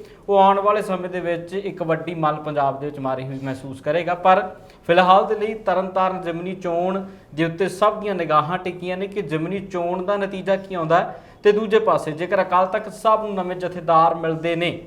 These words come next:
ਕੀ ਨਵੇਂ ਪ੍ਰਧਾਨ ਦੇ ਨਾਲ ਨਵੇਂ ਜਥੇਦਾਰ ਮਿਲਣਗੇ ਜਾਂ ਪੁਰਾਣੇ ਪ੍ਰਧਾਨ ਦੇ ਨਾਲ ਨਵੇਂ ਜਥੇਦਾਰ ਮਿਲ ਸਕਦੇ ਨੇ ਸ਼੍ਰੀ ਅਕਾਲ ਤਖਤ ਸਾਹਿਬ ਨੂੰ?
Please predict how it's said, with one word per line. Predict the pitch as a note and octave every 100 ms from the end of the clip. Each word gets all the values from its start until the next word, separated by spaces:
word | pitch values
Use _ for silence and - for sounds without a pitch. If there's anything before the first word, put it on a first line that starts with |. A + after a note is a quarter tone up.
| - - _ _ - -
ਕੀ | G#3 G#3+ G#3+
ਨਵੇਂ | E3 E3+ F3 G3+
ਪ੍ਰਧਾਨ | G#3 F#3+ G3+ F#3
ਦੇ | F#3
ਨਾਲ | F#3 F3+
ਨਵੇਂ | F3 E3+ E3
ਜਥੇਦਾਰ | E3+ F3+ F3+ F3
ਮਿਲਣਗੇ | F3+ G3+ G3+ G#3+
ਜਾਂ | G#3+ G3
ਪੁਰਾਣੇ | G3 E3+ E3 F3
ਪ੍ਰਧਾਨ | F3+ F3 E3+ D#3
ਦੇ | D3+
ਨਾਲ | E3
ਨਵੇਂ | D#3+ D3+
ਜਥੇਦਾਰ | D3+ D3+ D3+ D3+ D#3+
ਮਿਲ | D#3+ C#3+
ਸਕਦੇ | - D3+ D#3+
ਨੇ | D#3+ E3
ਸ਼੍ਰੀ | D#3+ D#3
ਅਕਾਲ | D3+ C#3
ਤਖਤ | C#3 C#3
ਸਾਹਿਬ | - E3+ E3+
ਨੂੰ? | E3 G#3+